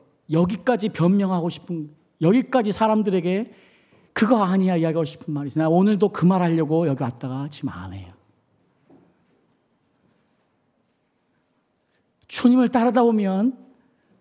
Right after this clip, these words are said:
아픈 일들이 너무 많아요. 힘든 일들이 너무 많아요. 모함도 너무 많아요. 거짓도 너무 많아요.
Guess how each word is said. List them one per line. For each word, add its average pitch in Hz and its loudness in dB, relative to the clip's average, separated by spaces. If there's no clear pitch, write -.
아픈 254 2
일들이 254 4
너무 226 4
많아요. 202 2
힘든 285 2
일들이 247 2
너무 247 2
많아요. 220 2
모함도 233 4
너무 240 2
많아요. 233 0
거짓도 247 2
너무 247 4
많아요. 277 -2